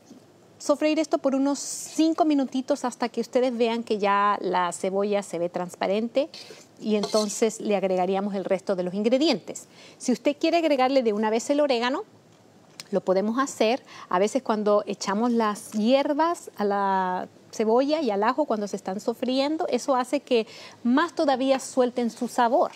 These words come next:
Entonces vamos a echarle de una vez orégano. Alrededor de tal vez una cucharadita más o menos de orégano en polvo. Ahora que si ustedes les gusta la huerta y tienen orégano en su casa, eso es lo que yo he hecho, que a veces cultivo el orégano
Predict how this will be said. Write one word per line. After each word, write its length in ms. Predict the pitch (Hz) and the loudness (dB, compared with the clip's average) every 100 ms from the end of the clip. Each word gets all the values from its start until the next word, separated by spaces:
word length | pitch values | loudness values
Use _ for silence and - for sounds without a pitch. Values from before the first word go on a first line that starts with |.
| - - - - | -12 -20 -20 -10
Entonces 380 | 196 196 240 277 | -8 -2 0 2
vamos 200 | 247 262 | 2 0
a 40 | 254 | 0
echarle 280 | 254 254 | 2 2
de 120 | 240 240 | 2 2
una 200 | 240 226 | 0 2
vez 320 | 254 311 - - - | 2 0 -8 -20 -4
orégano. 500 | 214 214 180 156 - - - - - - - | 0 2 2 -2 -14 -20 -20 -20 -20 -20 -4
Alrededor 440 | 339 349 359 359 349 | 0 4 4 4 4
de 140 | 359 | 2
tal 180 | - 254 | 2 2
vez 160 | 254 262 | 0 2
una 220 | 262 269 | 0 0
cucharadita 680 | 262 240 226 196 196 208 202 | -2 -2 0 0 -2 -2 -2
más 240 | 185 - | -4 -4
o 40 | 208 | -4
menos 280 | 190 202 | -2 -2
de 100 | 180 | -2
orégano 520 | 165 170 170 180 190 - | -2 -2 -2 -4 -4 -6
en 160 | 175 175 | -8 -10
polvo. 680 | - 180 170 165 190 277 - - - - - - - - | -4 -2 -2 -4 -6 -6 -10 -20 -20 -20 -20 -20 -10 -2
Ahora 260 | 214 247 | 2 2
que 120 | 247 | -2
si 120 | - 233 | -4 -8
ustedes 680 | - 233 262 330 - - - - | 0 2 2 0 -6 -16 -16 -6
les 220 | 190 170 | -4 0
gusta 400 | 240 277 - 285 | 0 0 0 2
la 140 | 247 | 2
huerta 580 | 196 262 302 208 - 208 | 4 4 4 2 -2 -2
y 140 | 208 196 | -2 -8
tienen 480 | - 233 240 285 - | 0 2 2 0 0
orégano 440 | 202 208 226 233 | 0 2 0 0
en 100 | 220 | -2
su 240 | - 220 - | -4 -8 -2
casa, 480 | 208 202 - 269 370 - - - | -2 -2 -4 -8 -8 -14 -20 -10
eso 220 | - 180 226 | -8 -2 0
es 80 | |
lo 120 | 202 196 | 0 -2
que 140 | 190 | -2
yo 160 | 190 196 | 0 0
he 140 | 190 | 0
hecho, 220 | 196 262 | -2 -6
que 120 | - | -4
a 60 | 175 | -4
veces 260 | 185 - - | -4 -6 -8
cultivo 400 | 190 - 214 214 | -8 -2 0 2
el 80 | |
orégano 500 | 196 226 262 285 320 | 2 2 2 2 0